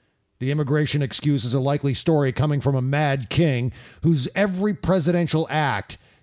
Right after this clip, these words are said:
is aimed directly at securing his presidency and therefore his personal freedom.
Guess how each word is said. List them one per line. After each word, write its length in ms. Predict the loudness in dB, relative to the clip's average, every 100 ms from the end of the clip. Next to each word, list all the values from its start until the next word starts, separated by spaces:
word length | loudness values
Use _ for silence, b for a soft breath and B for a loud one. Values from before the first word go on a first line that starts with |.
| b
is 180 | -4 0
aimed 280 | 0 2
directly 560 | 2 2 0 0 0 0
at 100 | -2
securing 580 | -4 -4 0 2 2 2
his 200 | 0 0
presidency 680 | 0 2 2 0 -2 -2 0
and 200 | -2 2
therefore 560 | 2 0 0 0 2
his 240 | 0 -2 -2
personal 480 | 0 0 2 0
freedom. 540 | -2 0 2 2 0